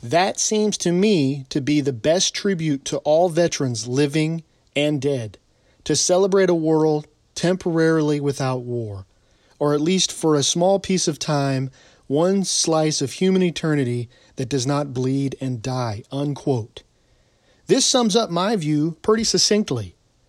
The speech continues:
What better way of honoring those who have served and even died for their country by celebrating peace?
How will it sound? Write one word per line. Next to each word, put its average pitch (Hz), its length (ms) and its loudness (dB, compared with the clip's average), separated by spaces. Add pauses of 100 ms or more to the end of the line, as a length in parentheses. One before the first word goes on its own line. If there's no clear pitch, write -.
(300)
What 202 240 2
better 202 260 4
way 196 200 4
of 151 140 2
honoring 160 460 2
those 156 300 2
who 151 80 0
have 131 120 -2
served 180 460 2
and 147 160 -2
even 180 280 0
died 135 460 0
for 135 80 -2
their 139 180 0
country 131 480 -4 (280)
by 143 100 0
celebrating 170 800 2
peace? - 640 -2